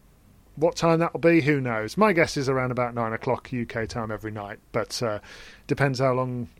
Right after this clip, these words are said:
all the matches go, of course. But, uh, we hope you will come along and watch us. Uh, and if you don't, you can listen to the podcast. But we're, we're very excited, Catherine, and most of all, I think, you know, we've been s-,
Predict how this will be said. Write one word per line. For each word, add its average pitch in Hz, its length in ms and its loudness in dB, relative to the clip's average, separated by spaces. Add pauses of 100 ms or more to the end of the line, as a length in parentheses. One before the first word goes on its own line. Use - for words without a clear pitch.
all 139 100 0
the 131 80 -2
matches 123 380 -6
go, 120 160 -2
of 113 140 -8
course. 101 520 -8
But, - 260 0
uh, 135 200 4
we 139 140 0
hope 165 340 2
you 170 320 2 (320)
will 147 80 -4
come 135 240 -2
along 143 200 -2
and 156 120 -2
watch 214 320 -4
us. - 320 -10 (440)
Uh, 131 300 -4
and 139 140 -2
if 131 100 -6
you 127 80 -4
don't, 131 240 -2
you 147 80 -4
can 143 220 -4
listen 147 180 -6
to 139 60 -2
the 147 100 -6
podcast. 147 540 -4
But 135 160 -4
we're, 165 260 10
we're 156 140 2
very 170 200 4
excited, 170 480 -4
Catherine, 117 400 -6
and 131 140 -4
most 156 260 4
of 131 140 0
all, 127 340 6 (680)
I 143 100 4
think, 170 440 2
you 175 80 -2
know, 139 120 2
we've 151 120 4
been 156 140 4
s-, - 120 -4